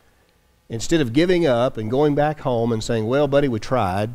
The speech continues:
you know, we did the best we could, maybe, maybe tomorrow we'll try again," instead of giving up and, and going back home, they literally got up on top of this house, up on the roof, and dug a hole in the roof and lowered the guy down in front of Jesus.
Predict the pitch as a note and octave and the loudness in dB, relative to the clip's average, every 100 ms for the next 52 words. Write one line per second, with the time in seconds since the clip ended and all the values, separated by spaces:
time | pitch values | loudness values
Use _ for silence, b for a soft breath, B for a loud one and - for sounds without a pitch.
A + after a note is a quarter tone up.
0 | - A2 A2 A#2+ C3 A#2 C#3+ - A2+ - | -10 -6 -4 -2 -2 0 0 -2 -6 0
1 | D3 D#3 F3 D#3 D#3 F#3 E3+ - C#3 D3+ | 0 2 0 0 0 0 0 -2 0 2
2 | B2 A#2 A#2 A2+ C3 A2+ G2+ B2+ E3 G#2 | 2 0 -2 -2 -2 -2 -2 -2 -2 -2
3 | G2+ A#2 - b b b b - C#3 - | -4 -8 -12 b b b b -4 -2 2
4 | F#3 D3+ A2+ D3 G#3 G#3 D#3+ A2 A#2+ - | 2 2 2 0 4 4 4 2 0 -2
5 | A#2+ A#2 A#2 A2 A2 D#3 E3 D#3+ D#3+ B2 | -4 -4 -2 -4 0 0 2 0 0 -4
6 | G2+ G#2 G#2+ - b b b b C#3 F#3 | -4 -4 -6 -10 b b b b 2 4
7 | D#3+ F3+ B2+ B2 B2 A2+ G#2 G#2+ G2 - | 4 2 2 2 2 0 -2 -4 -8 -6
8 | F3+ F3+ D3 B2+ - C#3+ G2 F2 G#2+ - | -4 -2 -2 -4 -4 -4 -2 -4 -6 -10
9 | A#2+ C#3+ C#3 A#2+ G2+ F2+ - - F#2+ G2 | -8 -6 -4 -4 -4 -6 -10 -10 -8 -2
10 | C3+ D3 A2 - E3+ C#3+ G2 G#2 G#2+ A2+ | -2 -2 -6 -4 -2 -2 -2 -6 -6 -6
11 | G2+ A#2 A2+ G2+ - b b b G#2+ G2+ | -4 -2 -2 -4 -10 b b b -8 -4
12 | C3+ C3 G2+ F#2 G2 G2 G#2 - _ - | -2 -2 -4 -4 -2 -2 -4 -10 _ -8
13 | G#2+ G#2+ G#2+ G#2+ F#2+ F#2 G#2 B2 D#3 F2+ | -4 -2 -4 -8 -10 -10 -8 -8 -8 -12
14 | E2+ - | -20 -20